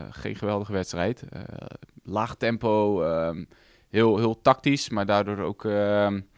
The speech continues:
wel heel veel, eh, heen en weer breien, zeg maar. Eh, Guardiola, die had, eh, een of andere ingewikkelde tactiek bedacht met Joao Cancelo op rechtsbuiten.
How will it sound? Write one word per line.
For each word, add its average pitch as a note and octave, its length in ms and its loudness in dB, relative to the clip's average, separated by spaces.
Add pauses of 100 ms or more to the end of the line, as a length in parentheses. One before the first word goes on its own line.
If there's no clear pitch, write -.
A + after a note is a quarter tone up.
(340)
wel G2+ 160 -2
heel A#2 160 4
veel, G2+ 360 2
eh, G2 60 2
heen G#2+ 160 2
en G#2 80 0
weer A#2 180 2
breien, A#2 440 4
zeg B2 160 -6
maar. C3+ 360 0
Eh, - 120 -10 (140)
Guardiola, A2 540 -2
die A2 120 -6
had, G#2+ 160 -8
eh, C2 60 -10 (440)
een G#2 120 -16
of A2 100 -14
andere G#2+ 460 -10
ingewikkelde A2 560 -8
tactiek B2+ 340 -6
bedacht A2+ 280 0
met G#2+ 160 -4
Joao A2+ 200 4
Cancelo A#2+ 460 -2
op G#2 100 -2
rechtsbuiten. G#2+ 640 2